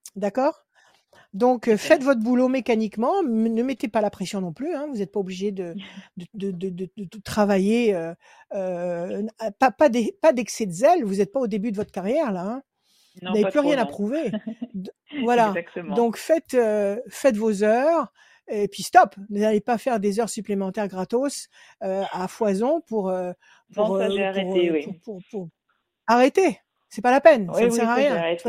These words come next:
Speaker 1: façon,
Speaker 2: oui.
Speaker 1: on les, on,
Speaker 2: Mm, tout à
Speaker 1: on
Speaker 2: fait.
Speaker 1: les reconnaîtra pas. Donc, euh,
Speaker 2: <laughs>
Speaker 1: fonctionnez à votre rythme, tranquillement, et puis, ma foi, euh, regardez ce qui se passe autour de vous et posez la question. C'est tout.
Speaker 2: Ok.
Speaker 1: Posez la question.
Speaker 2: Très bien.
Speaker 1: Est-ce que vous
Speaker 2: Bon.
Speaker 1: avez besoin de quelqu'un ? Et à mon avis,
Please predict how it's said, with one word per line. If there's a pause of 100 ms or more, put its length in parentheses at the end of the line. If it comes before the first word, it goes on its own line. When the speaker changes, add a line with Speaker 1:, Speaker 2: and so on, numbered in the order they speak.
Speaker 1:
façon,
Speaker 2:
oui.
Speaker 1:
on
les,
on,
Speaker 2:
Mm,
tout
à
Speaker 1:
on
Speaker 2:
fait.
Speaker 1:
les
reconnaîtra
pas. (500)
Donc,
euh,
Speaker 2:
<laughs>
Speaker 1:
fonctionnez
à
votre
rythme,
tranquillement,
et
puis,
ma
foi, (600)
euh,
regardez
ce
qui
se
passe
autour
de
vous
et (340)
posez
la
question. (600)
C'est
tout. (340)
Speaker 2:
Ok.
Speaker 1:
Posez
la
question.
Speaker 2:
Très
bien. (240)
Speaker 1:
Est-ce
que
vous
Speaker 2:
Bon.
Speaker 1:
avez
besoin
de
quelqu'un ? (360)
Et
à
mon
avis,